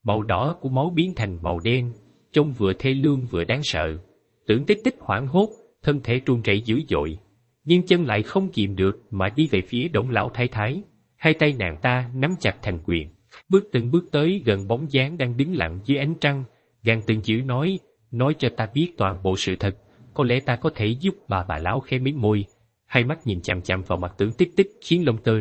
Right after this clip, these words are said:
nàng ta dựng thẳng đứng. Nhưng khi bà ta vừa định nói ra chân tướng đè nặng trong lòng, cơ thể bà ta chợt duỗi thẳng ra, bị một sợi tơ đỏ đâm xuyên qua tim đến xương ngực.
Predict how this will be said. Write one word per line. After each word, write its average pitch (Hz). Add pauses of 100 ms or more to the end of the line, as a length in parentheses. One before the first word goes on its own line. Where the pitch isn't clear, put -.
nàng 76
ta 110
dựng 85
thẳng 92
đứng. 131 (340)
Nhưng 135
khi 170
bà 117
ta 131
vừa 110
định 110
nói 156
ra 131
chân 127
tướng 139
đè 92
nặng 85
trong 120
lòng, 90 (480)
cơ -
thể 123
bà 101
ta 123
chợt 95
duỗi 139
thẳng 104
ra, 117 (420)
bị 117
một 107
sợi -
tơ 131
đỏ 120
đâm 143
xuyên 143
qua 127
tim 170
đến 190
xương 180
ngực. 104